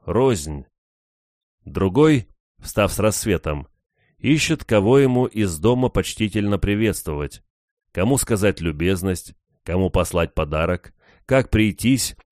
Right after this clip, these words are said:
по нраву плесуну, как очернить одного, чтобы тем самым угодить другому. Под почтительными приветствиями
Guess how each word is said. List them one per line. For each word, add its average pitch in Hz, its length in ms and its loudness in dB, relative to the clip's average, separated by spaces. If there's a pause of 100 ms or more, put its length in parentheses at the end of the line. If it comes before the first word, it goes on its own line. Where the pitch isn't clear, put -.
(120)
по 92 120 0
нраву 90 380 2
плесуну, 85 720 -2 (540)
как - 300 0
очернить 98 520 0
одного, 87 420 2
чтобы 98 280 -2
тем 95 180 0
самым 110 500 -2 (280)
угодить 80 640 -4
другому. 107 640 0 (2000)
Под 82 200 -2
почтительными 80 720 -4
приветствиями 76 920 -4